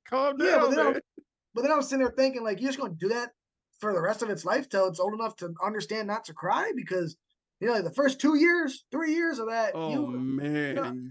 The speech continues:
Speaker 2: yeah,
Speaker 1: yes.
Speaker 2: every single day is going to be a nonstop threat for you.
Speaker 1: Yeah,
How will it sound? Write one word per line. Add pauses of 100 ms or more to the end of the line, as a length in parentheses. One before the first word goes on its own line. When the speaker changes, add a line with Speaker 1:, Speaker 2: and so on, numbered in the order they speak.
(100)
Speaker 2:
yeah,
Speaker 1:
yes.
Speaker 2:
every
single
day
is
going
to
be
a
nonstop
threat
for
you. (460)
Speaker 1:
Yeah,